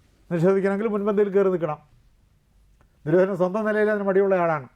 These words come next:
കാരണം വിരോധം വിരോധമായിട്ട് തന്നെ കാണിക്കുന്ന ആളാണ്, വൈരാഗ്യം വൈരാഗ്യമായിട്ട് തന്നെ കാണിക്കുന്ന ആളാണ്, വിദ്വേഷം വിദ്വേഷമായിട്ട് തന്നെ കാണിക്കുന്ന ആളാണ്. ശകുനി അങ്ങനെയല്ല,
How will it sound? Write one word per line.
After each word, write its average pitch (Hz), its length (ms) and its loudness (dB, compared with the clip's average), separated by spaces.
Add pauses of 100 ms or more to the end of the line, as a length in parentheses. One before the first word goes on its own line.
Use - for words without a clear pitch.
(1400)
കാരണം 180 240 -2
വിരോധം 196 380 2
വിരോധമായിട്ട് 208 580 2
തന്നെ 202 200 2
കാണിക്കുന്ന 175 420 -2
ആളാണ്, 139 240 -8 (560)
വൈരാഗ്യം 196 480 0
വൈരാഗ്യമായിട്ട് 202 680 2
തന്നെ 185 140 -2
കാണിക്കുന്ന 165 340 -4
ആളാണ്, 143 240 -8 (340)
വിദ്വേഷം 208 720 0
വിദ്വേഷമായിട്ട് 165 840 0
തന്നെ 151 160 -12
കാണിക്കുന്ന 131 400 -12
ആളാണ്. 95 240 -20 (720)
ശകുനി 131 300 -8
അങ്ങനെയല്ല, 113 320 -16